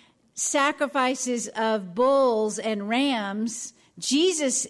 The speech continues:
has made the sacrifice, but now we live,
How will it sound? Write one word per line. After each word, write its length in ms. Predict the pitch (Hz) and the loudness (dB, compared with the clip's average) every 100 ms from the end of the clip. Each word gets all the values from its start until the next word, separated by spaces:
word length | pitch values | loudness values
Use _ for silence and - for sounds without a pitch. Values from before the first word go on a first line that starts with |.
| - | -4
has 280 | 247 233 196 | -2 0 2
made 460 | 233 269 320 240 | 2 4 2 0
the 80 | 214 | 0
sacrifice, 1080 | - 277 269 285 254 - 190 135 147 - - - - - | -2 0 0 0 -2 -4 -6 -6 -10 -14 -16 -20 -16 0
but 340 | 247 - - | 0 0 -2
now 680 | 240 262 349 320 240 220 - | 0 2 4 4 2 0 -2
we 460 | - 214 302 370 349 | -8 -2 2 2 2
live, 400 | 254 240 247 | 2 2 2